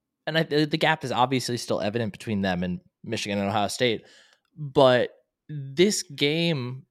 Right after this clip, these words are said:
presents them with one last chance to, you know, prove, like, I, I think this year was a really big step forward for Penn State for a couple, like, one, because, you know,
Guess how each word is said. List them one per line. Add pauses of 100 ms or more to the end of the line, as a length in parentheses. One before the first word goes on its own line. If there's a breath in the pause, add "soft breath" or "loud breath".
(320)
presents
them
with
one
last
chance
to,
you
know,
prove, (800)
like,
I,
I
think
this
year
was
a
really
big
step
forward
for
Penn
State
for
a
couple,
like,
one,
because,
you
know,